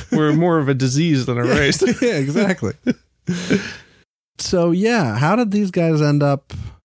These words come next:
Speaker 2: in a big, uh, what was it, a,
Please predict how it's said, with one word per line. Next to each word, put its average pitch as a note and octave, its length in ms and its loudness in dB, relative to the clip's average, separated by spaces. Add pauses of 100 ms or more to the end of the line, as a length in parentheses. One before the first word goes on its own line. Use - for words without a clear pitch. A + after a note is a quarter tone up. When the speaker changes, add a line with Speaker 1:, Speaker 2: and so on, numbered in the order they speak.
(280)
Speaker 2:
in C3+ 160 0
a A#2+ 400 2 (440)
big, D#3+ 440 -2
uh, - 220 -14 (320)
what D#3+ 240 -2
was B2 260 4
it, F#2+ 80 2
a, F#2 400 -2